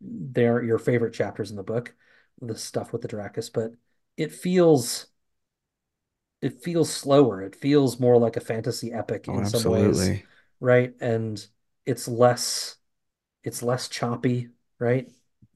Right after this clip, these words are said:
Speaker 2: It's
Speaker 1: Um,
Speaker 2: this
Speaker 1: you know,
Speaker 2: strange,
Speaker 1: skipping weeks.
Speaker 2: detailed
Speaker 1: Yes.
Speaker 2: sidebar.
Speaker 1: Exactly.
Speaker 2: Just, yeah.
Speaker 1: Yeah. Yeah.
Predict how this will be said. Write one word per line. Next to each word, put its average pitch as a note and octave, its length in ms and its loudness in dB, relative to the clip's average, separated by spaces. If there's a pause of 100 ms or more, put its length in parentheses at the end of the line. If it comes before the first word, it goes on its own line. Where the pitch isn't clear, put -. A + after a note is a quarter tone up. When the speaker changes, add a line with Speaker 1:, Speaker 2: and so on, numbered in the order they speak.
(180)
Speaker 2:
It's - 220 0
Speaker 1:
Um, - 0 -
Speaker 2:
this B2 200 6
Speaker 1:
you B2+ 100 2
know, A#2 280 6
Speaker 2:
strange, - 20 10
Speaker 1:
skipping C#3 520 10
weeks. B2+ 580 6
Speaker 2:
detailed A#2+ 120 6 (180)
Speaker 1:
Yes. A#2 540 6
Speaker 2:
sidebar. G#2 240 0 (400)
Speaker 1:
Exactly. A#2+ 560 2
Speaker 2:
Just, - 120 -10 (460)
yeah. G#2+ 400 4
Speaker 1:
Yeah. G2+ 80 -10 (840)
Yeah. G#2+ 200 -2